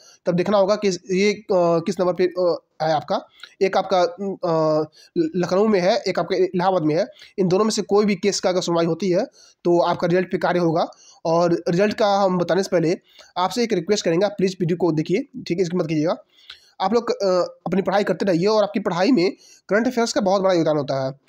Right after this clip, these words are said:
तो मैंने आपकी करंट अफेयर्स के लिए, दो हज़ार तेईस के जो करंट अफेयर्स हैं, इसके लिए एक नया इनिशिएटिव शुरू किया है, जिसमें मैं अपने कम्युनिटी पोस्ट का सही इस्तेमाल कर रहा हूँ और इसमें जो डेली के करंट अफेयर्स हैं, जो इंपॉर्टेंट करंट अफेयर्स हैं, ठीक है। आप करंट अफेयर्स की वीडियोज़ बहुत सारे देखते होंगे,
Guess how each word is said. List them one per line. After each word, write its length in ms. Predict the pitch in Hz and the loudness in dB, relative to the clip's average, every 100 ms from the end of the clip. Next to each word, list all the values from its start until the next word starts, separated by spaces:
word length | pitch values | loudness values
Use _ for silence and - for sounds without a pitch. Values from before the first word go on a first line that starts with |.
| _ _ _ | _ _ _
तो 60 | 196 | -2
मैंने 180 | 208 254 | 0 0
आपकी 200 | 247 262 | 0 -2
करंट 260 | 208 208 | 0 -2
अफेयर्स 260 | 214 208 190 | 0 -2 -2
के 80 | 160 | -2
लिए, 80 | 180 | 0
दो 80 | |
हज़ार 100 | 190 190 | 0 0
तेईस 180 | 202 | 0
के 80 | 220 | 0
जो 80 | 185 | -2
करंट 200 | 180 196 | -2 -4
अफेयर्स 280 | 196 156 156 | -2 -2 -2
हैं, 100 | 175 _ - _ 214 | -6 _ -20 _ -6
इसके 220 | - 262 | -2 0
लिए 160 | 254 | 0
एक 100 | 247 | 0
नया 220 | 214 196 214 | 0 2 2
इनिशिएटिव 360 | 202 175 185 | 0 0 -2
शुरू 180 | 214 170 | -2 -2
किया 220 | 151 135 | 0 0
है, 80 | 165 254 _ _ _ _ _ 175 | -2 -6 _ _ _ _ _ -8
जिसमें 380 | 170 247 277 | -2 2 2
मैं 340 | 262 208 240 254 | 2 2 2 0
अपने 320 | - 175 190 | -2 -2 -2
कम्युनिटी 320 | 196 196 190 | 0 0 0
पोस्ट 220 | 220 202 | -2 -4
का 80 | - | -4
सही 360 | 208 180 190 190 | -4 0 0 0
इस्तेमाल 320 | - 160 180 | -2 -2 -2
कर 120 | 139 | -2
रहा 140 | 147 139 | -2 -2
हूँ 220 | 175 262 _ - - | -2 -4 _ -20 -2
और 200 | 196 214 | 0 2
इसमें 300 | 214 226 269 | 0 0 0
जो 100 | 254 | 2
डेली 340 | 226 185 214 240 | 0 2 0 0
के 80 | |
करंट 220 | 226 202 190 | 0 0 0
अफेयर्स 260 | 170 160 | -2 -2
हैं, 100 | 180 - - 165 | -4 -6 -14 -4
जो 140 | 220 | -2
इंपॉर्टेंट 400 | 247 247 226 247 | 0 0 -2 0
करंट 160 | 185 160 | 0 0
अफेयर्स 320 | 156 139 - | -4 -6 -6
हैं, 120 | 123 - | -10 -6
ठीक 120 | 196 | -2
है। 80 | 254 - - _ - | -2 -4 -14 _ -4
आप 120 | 208 | -2
करंट 200 | 220 240 | 0 0
अफेयर्स 240 | 214 240 - | 0 -2 0
की 80 | |
वीडियोज़ 220 | 202 220 202 | 0 0 0
बहुत 140 | 202 | 0
सारे 140 | 202 | 0
देखते 200 | 185 - | -2 0
होंगे, 300 | 180 151 196 | -2 0 -2